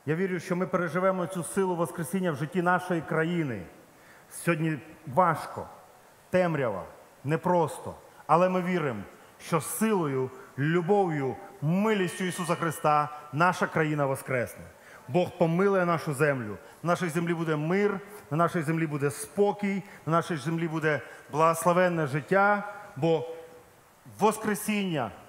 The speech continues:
воно більше смерті. І, знаєте, сьогодні перед нами є певні роздуми про важливість Пасхи. Суть Пасхи в Старому Заповіті —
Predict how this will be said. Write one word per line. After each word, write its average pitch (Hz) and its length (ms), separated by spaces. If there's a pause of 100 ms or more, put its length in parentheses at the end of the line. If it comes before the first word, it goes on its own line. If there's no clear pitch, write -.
воно 143 220
більше 160 580 (280)
смерті. 147 640 (1000)
І, 175 420 (800)
знаєте, 220 280
сьогодні 208 220
перед 185 220
нами 202 220
є 185 120
певні 196 320
роздуми 170 580 (220)
про 160 100
важливість 160 500
Пасхи. 170 500 (760)
Суть - 320
Пасхи 214 440 (140)
в 180 340 (640)
Старому 190 440
Заповіті — 160 680